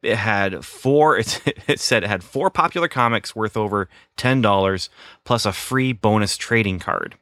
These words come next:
This time around, the one that I found, it, it boasts,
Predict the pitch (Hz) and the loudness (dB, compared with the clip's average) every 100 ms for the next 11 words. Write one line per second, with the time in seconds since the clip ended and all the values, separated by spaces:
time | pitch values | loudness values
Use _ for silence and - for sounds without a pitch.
0 | _ _ _ - - - - 92 160 - | _ _ _ -20 -20 -20 -6 2 2 4
1 | 180 185 165 120 113 113 104 107 104 98 | 2 4 4 4 4 2 4 4 2 2
2 | - 98 87 104 - _ _ - 104 104 | 0 -2 -2 -6 -14 _ _ -8 -4 -4
3 | - _ 107 104 _ _ - 117 113 107 | -6 _ -10 -10 _ _ -12 -6 -4 -4
4 | - - - | -6 -8 -14